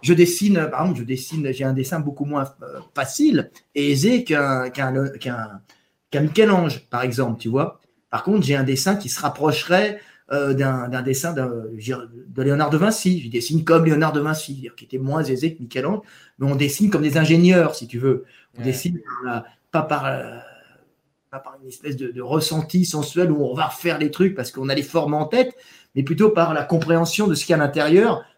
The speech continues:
Speaker 1: parce qu'on n'est pas si bon en dessin que ça. Par contre, on a une très grande compréhension des systèmes.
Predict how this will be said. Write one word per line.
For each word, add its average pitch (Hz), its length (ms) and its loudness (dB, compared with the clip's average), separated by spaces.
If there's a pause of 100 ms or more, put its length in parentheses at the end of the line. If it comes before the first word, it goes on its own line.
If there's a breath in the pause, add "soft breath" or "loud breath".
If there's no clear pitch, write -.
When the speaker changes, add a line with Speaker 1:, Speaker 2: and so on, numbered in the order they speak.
Speaker 1:
parce 117 140 -14
qu'on 151 80 -4
n'est 156 80 2
pas 202 180 0
si 196 200 0
bon 196 240 4
en - 40 2
dessin 165 320 2
que 160 80 0
ça. 202 200 0
Par 156 180 -4
contre, 190 200 -4
on 160 40 -2
a 156 40 -2
une 151 120 -4
très 180 180 2
grande 175 220 2
compréhension 160 360 -4
des 175 80 2
systèmes. 156 500 -4